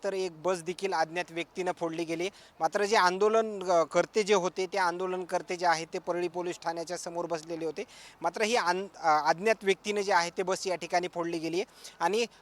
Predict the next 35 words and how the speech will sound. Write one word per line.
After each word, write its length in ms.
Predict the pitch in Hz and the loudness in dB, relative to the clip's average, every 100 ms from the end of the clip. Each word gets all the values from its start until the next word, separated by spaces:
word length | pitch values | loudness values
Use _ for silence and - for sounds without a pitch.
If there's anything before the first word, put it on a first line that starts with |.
| 180 | 2
वारंवार 480 | 185 208 220 220 | 2 4 2 0
पोलीस 320 | 214 208 208 - | 0 -2 -4 -6
प्रशासनाचे 640 | 208 - 202 208 190 202 | -6 -4 -6 -6 -6 -2
अधिकारी 440 | 170 185 202 202 | -2 -2 -2 -2
जे 120 | 190 | 0
आहेत 220 | 196 185 180 196 | 0 0 -4 -4
ते, 140 | 196 - _ _ 165 | -4 -6 _ _ 2
अ, 200 | 160 160 | 4 4
परळी 360 | 175 185 196 | 4 4 4
बसस्थानकामध्ये 760 | 190 190 - 190 180 185 185 180 | 4 2 2 0 2 2 4 2
आपल्याला 340 | 175 185 185 | 2 4 4
पाहायला 400 | 180 175 180 175 | 4 4 4 4
मिळतात. 300 | 175 170 196 185 _ - - - | 2 0 -2 -4 _ -20 -20 2
बऱ्याच 440 | 165 190 208 - - | 8 8 6 0 -6
इतर 280 | 180 220 190 | -2 2 2
प-, 520 | 147 165 156 156 151 - 170 | 4 6 8 6 2 -4 -10
म-, 280 | 160 147 143 - | -4 -4 -4 0
परळी 380 | 185 208 233 190 _ _ _ - - _ - - | 2 2 0 -6 _ _ _ -20 -20 _ -20 -8
आगाराच्या 480 | - 170 196 208 220 | 2 8 8 8 2
बस 160 | 202 196 | -2 -2
सोडून 260 | 214 208 | -2 -2
इतर 280 | 196 180 214 | -2 0 0
जे 140 | 196 220 | 4 2
बसेस 520 | 208 196 - 208 196 | 2 -2 -4 -6 0
जे 120 | 202 | 4
आहेत 260 | 175 170 185 - | 6 4 -2 0
त्या, 120 | 202 | 0
त्या 320 | - - 202 | -2 2 2
देखील 300 | 202 220 226 | 2 -2 -2
बसेस 320 | 185 - 202 | -2 -2 -4
जे 140 | 180 190 | 0 2
आहेत 240 | 170 180 | 2 0
ते, 240 | - 220 220 - - - - | -4 -6 -6 -12 -20 -20 -2
अ, 160 | 156 156 | 2 2
पूर्ण, 480 | - 185 196 208 | 2 0 2 0